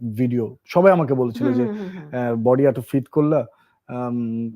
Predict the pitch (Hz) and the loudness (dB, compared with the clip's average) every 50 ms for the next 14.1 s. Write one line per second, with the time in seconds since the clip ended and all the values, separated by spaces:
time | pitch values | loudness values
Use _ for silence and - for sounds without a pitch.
0 | 127 123 110 143 131 123 131 135 135 135 117 - - 131 135 127 - - - 131 | -10 -8 -4 -2 0 0 2 2 2 2 0 0 -2 0 0 -2 -2 -2 -4 -4
1 | 117 110 _ _ _ _ _ _ _ _ _ _ _ _ _ - _ - 143 147 | -4 -4 _ _ _ _ _ _ _ _ _ _ _ _ _ -20 _ -2 0 0
2 | 151 151 - - 139 123 127 127 127 117 - 117 113 107 - _ _ _ _ - | 0 0 0 0 0 0 0 -2 -4 -6 -6 -6 -6 -6 -10 _ _ _ _ -20
3 | - _ _ _ _ - - - - 135 131 127 120 117 117 113 107 - 127 120 | -20 _ _ _ _ -20 -18 -8 -4 -2 0 0 0 0 0 -2 -2 -4 -6 -6
4 | 113 110 - 120 117 113 110 110 107 107 113 104 101 127 139 135 120 104 104 _ | -6 -6 -6 -6 -4 -4 -4 -4 -6 -8 -10 -4 -2 0 0 0 -2 -4 -6 _
5 | _ _ _ - 220 214 185 160 147 170 _ - 196 185 185 185 190 196 185 185 | _ _ _ -16 -14 -12 -12 -14 -14 -16 _ -2 0 0 2 2 4 4 4 4
6 | 185 170 175 175 170 160 - 180 175 - 185 170 151 - - 175 175 175 170 165 | 4 4 4 4 4 4 2 -2 -4 -2 -4 -4 -4 -2 -2 0 0 0 0 -2
7 | 151 127 120 123 139 151 143 123 101 98 101 87 104 _ _ _ _ _ _ _ | -2 -2 -2 0 0 0 0 0 -2 -4 -12 -18 -20 _ _ _ _ _ _ _
8 | _ _ _ _ _ _ _ _ _ _ - 135 143 131 165 143 - 165 156 - | _ _ _ _ _ _ _ _ _ _ -8 -8 -6 -4 -4 -4 -2 -4 -4 -2
9 | - 139 135 135 127 139 127 - 131 107 92 113 _ _ _ _ _ _ _ _ | -4 -6 -4 -2 -4 -4 -4 -4 -8 -8 -10 -14 _ _ _ _ _ _ _ _
10 | _ - 117 120 139 147 139 - - 165 165 151 139 143 139 131 - - 151 143 | _ -10 -8 -6 -4 -4 -6 -4 -4 -4 -4 -4 -4 -4 -6 -6 -6 -6 -2 -2
11 | 151 151 147 175 165 170 160 151 165 156 - 175 160 175 180 190 170 151 147 147 | -2 -2 0 0 0 0 2 2 0 0 0 0 0 2 2 2 2 4 4 2
12 | 175 185 185 185 190 185 180 185 175 - - - 180 131 120 123 123 127 156 185 | 2 0 -4 -4 -2 -2 -2 -4 -4 -2 4 4 4 6 6 4 4 6 6 6
13 | 208 208 208 220 208 190 - - 208 185 156 165 170 170 175 180 180 175 - 175 | 6 6 6 4 2 2 2 2 2 4 4 4 4 6 4 4 4 2 2 4
14 | 170 | 2